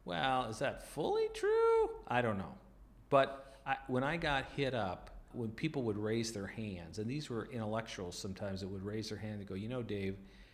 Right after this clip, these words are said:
um, I don't think it's any different than in the city."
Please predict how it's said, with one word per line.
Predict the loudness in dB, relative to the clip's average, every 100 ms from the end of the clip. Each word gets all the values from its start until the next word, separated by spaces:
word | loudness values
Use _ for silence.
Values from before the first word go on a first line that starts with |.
| -20 -20 -10
um, | -4 -2 -4 -6 -12 -4
I | -2
don't | -2 -4
think | -4
it's | -4 -4
any | -4
different | -4 -4 -4 -6
than | -6 -6
in | -6 -8
the | -8
city." | -6 -4 -4 -8 -10